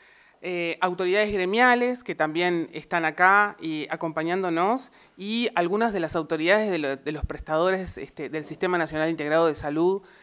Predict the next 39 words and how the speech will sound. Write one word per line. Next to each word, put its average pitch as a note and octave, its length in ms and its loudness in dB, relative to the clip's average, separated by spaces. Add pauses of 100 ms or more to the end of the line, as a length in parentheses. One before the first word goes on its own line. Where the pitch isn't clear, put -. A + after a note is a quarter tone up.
(120)
este, D3+ 500 -6
en D#3 100 -4
el D3+ 100 -6
cual F3+ 180 2
también, F3 400 0
este, D3+ 540 -6 (600)
nosotros, F3+ 440 -4
bueno, E3+ 260 0
trabajamos F#3 640 2
a D#3+ 140 0
diario G#3 600 6
y, D#3 220 -8
y E3 120 -6
nos E3+ 100 -6
parece F3 320 -2
muy F3+ 180 0
importante E3+ 460 -4
que D#3 80 -16
estén E3+ 260 -6
acompañándonos. D3+ 960 -6 (360)
También G3+ 360 4
nos C#4 160 2
enviaron G#3 420 4
saludos A3 540 2
y F3 60 -2
lamentan F#3 440 0
no F3+ 100 0
poder F3+ 220 0
acompañarnos F3 840 0
la E3+ 100 -6
ministra F3+ 360 -4
de F3 40 -2
Salud D#3 300 -4
Pública, G3 520 -2
el D#3+ 200 -6
rector D#3+ 380 -2
de E3+ 100 0
la D#3 80 0
udelar E3+ 520 0